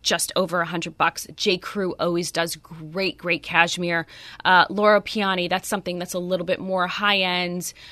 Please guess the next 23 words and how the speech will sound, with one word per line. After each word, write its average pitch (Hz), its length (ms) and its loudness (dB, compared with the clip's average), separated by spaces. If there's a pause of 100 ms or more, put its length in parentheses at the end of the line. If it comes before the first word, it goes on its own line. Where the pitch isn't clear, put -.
(180)
Um, 180 400 0
Bruno 208 260 -2
Cucinelli 202 640 0
does 185 280 -2
fantastic, 202 1080 4 (420)
um, 160 720 0 (260)
cashmere. 185 540 4 (200)
Again, 185 300 2
that's 175 220 0
a 190 40 -4
little 185 220 -2
bit 196 140 0
more 190 180 -2
designer 185 480 0
and 165 120 -4
high-end. 175 580 0
So 185 300 2 (760)
the 254 160 0
point 262 260 4
is, 196 200 0 (360)
there 247 260 10
are, 208 580 8
um, 185 400 4